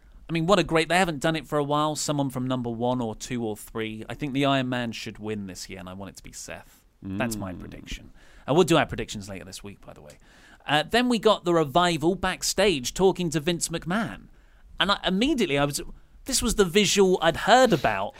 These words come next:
Speaker 2: <laughs>
Speaker 1: in Wrestling Observer
Speaker 2: Yes,
Speaker 1: reports
Speaker 2: yeah.
Speaker 1: and on Fightful,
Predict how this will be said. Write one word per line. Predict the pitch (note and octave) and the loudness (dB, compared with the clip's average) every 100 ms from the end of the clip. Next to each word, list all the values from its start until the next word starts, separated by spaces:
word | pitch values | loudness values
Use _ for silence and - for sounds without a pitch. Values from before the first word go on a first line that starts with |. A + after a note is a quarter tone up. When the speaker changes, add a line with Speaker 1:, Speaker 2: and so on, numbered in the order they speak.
| - | -6
Speaker 2:
<laughs> | C3 C#3+ | -2 2
Speaker 1:
in | D3+ E3 D3+ D#3+ | 2 2 0 2
Wrestling | F3 E3 F3+ | 2 2 0
Observer | E3 C3+ D#3+ D#3 D#3 | 0 6 8 8 6
Speaker 2:
Yes, | D3 | 4
Speaker 1:
reports | - D#3 D#3 F#2+ | 6 8 8 6
Speaker 2:
yeah. | F#2+ F2+ F2 - - - | 2 2 0 -8 -14 -2
Speaker 1:
and | C3+ C3+ C3+ | 0 0 0
on | C#3 B2+ | -2 -4
Fightful, | - D#3 D#3 D3 - C#3+ C3+ | -2 0 0 -2 -4 -2 -2